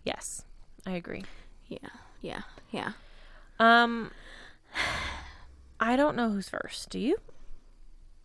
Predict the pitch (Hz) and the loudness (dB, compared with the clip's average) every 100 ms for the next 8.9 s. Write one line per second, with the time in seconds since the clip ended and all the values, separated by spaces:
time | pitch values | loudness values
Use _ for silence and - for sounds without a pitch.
0 | - 285 - 349 277 220 - - - - | 0 2 4 4 6 6 4 0 -2 -8
1 | - - - - - - - - 240 165 | -10 -16 -18 -16 -16 -14 -2 4 4 4
2 | - - - - - 190 180 - 151 - | -2 -6 -8 -10 -8 -6 -6 -10 -14 -16
3 | - - - - 262 - - 285 330 349 | -20 -20 -18 -2 -2 -2 12 12 12 12
4 | 339 214 165 - 240 269 233 302 302 269 | 12 12 8 6 8 8 10 10 12 12
5 | 247 233 202 165 208 214 - 233 214 208 | 12 12 12 12 12 10 10 8 10 10
6 | 190 - 196 165 156 156 - - - - | 10 8 8 10 8 4 -2 -18 -20 -18
7 | - - 185 185 180 175 180 208 - 180 | -14 -2 6 6 6 4 6 6 6 6
8 | 156 160 156 151 156 - - - | 4 2 2 0 -2 -4 0 0